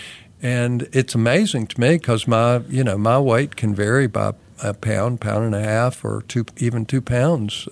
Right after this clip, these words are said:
uh, in a particular day, but, uh, depending on circumstances. And, uh, but, you know, it's the kind of thing where if you have a couple extra pounds on, it's like, "Uh-oh, I better, you know, scale back a little bit."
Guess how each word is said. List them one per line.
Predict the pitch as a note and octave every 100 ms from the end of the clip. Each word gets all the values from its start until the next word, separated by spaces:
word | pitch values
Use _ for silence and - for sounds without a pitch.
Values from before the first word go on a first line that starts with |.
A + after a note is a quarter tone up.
| -
uh, | G#2+ G#2
in | G#2+ A#2+
a | A2
particular | - G#2 B2 - G#2 G2
day, | G2 A2+ C#3+ G#2+ G#2
but, | G#2 G#2 - - - - - - -
uh, | A#2+ G#2+ G#2
depending | G#2+ G#2+ B2+ A2+
on | G#2 G#2
circumstances. | A2+ - C#3+ - G2 - - A#2+ A#2+
And, | G#2+ G2+ G#2 -
uh, | G2+ G2+ G#2+ A2+
but, | A#2 - -
you | C#3+
know, | C#3+ A2
it's | C3 -
the | -
kind | D#3
of | F#3+
thing | D3 C3 C3+
where | C3+ B2+ B2+
if | A#2+ -
you | A#2 G#2 A2 - - - - - -
have | B2 A#2+ A2+
a | G2+
couple | - C3+ C3
extra | A#2+ - A2
pounds | E3 F#3 F#3+ D3
on, | C3 C3 C#3+
it's | A2 -
like, | A2+ -
"Uh-oh, | C#3+ - B2 A2+ A2 A2+ A2+ A2+ A2
I | A2+
better, | G#2+ B2 A#2+ A2 G2 - -
you | B2
know, | G2 G2
scale | - - B2+ D3
back | E3+ F3 -
a | -
little | A2+ G#2+
bit." | G2 F#2+ -